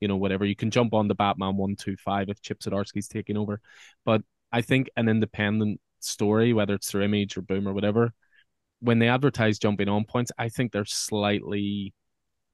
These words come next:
it's not really true. You kinda need the whole thing 'cause it's the same writer the whole way through. It's the same artist. So it's, it's interesting to know that creators are obviously looking at different models because it's, it's obviously a very long-standing model, single issues, as you say, cash flow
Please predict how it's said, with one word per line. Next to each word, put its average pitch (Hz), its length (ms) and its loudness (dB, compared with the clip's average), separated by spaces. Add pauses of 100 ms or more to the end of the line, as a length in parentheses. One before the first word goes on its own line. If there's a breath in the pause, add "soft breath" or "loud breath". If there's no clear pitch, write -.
(260)
it's - 160 -12
not 127 160 0
really 110 220 0
true. 110 300 -2
You 131 180 0
kinda 151 320 -2
need 123 160 0
the 107 80 -4
whole 101 200 -2
thing 107 220 -2
'cause 113 160 -4
it's 104 140 -8
the 98 80 -4
same 117 260 0
writer 107 240 4
the 107 100 0
whole 107 100 -2
way 107 80 -2
through. 110 180 -10
It's - 120 -10
the 90 60 -10
same 104 300 -2
artist. 104 320 -2 (340 soft breath)
So 147 220 4
it's, 147 160 2
it's 147 220 -4
interesting 147 480 2
to 110 40 4
know 107 60 6
that 104 120 2
creators 101 440 0
are 95 240 0
obviously 95 300 -6
looking 107 260 -2
at 156 80 -4
different 139 320 -4
models 135 320 0
because 117 340 -6
it's, - 280 -4 (340)
it's - 140 -4
obviously 139 220 2
a - 20 2
very 104 160 4
long-standing 113 640 2
model, 113 280 4
single 95 360 -2
issues, 98 320 -2
as 92 100 -6
you 95 80 -6
say, 92 220 -6
cash 107 340 -2
flow 107 260 0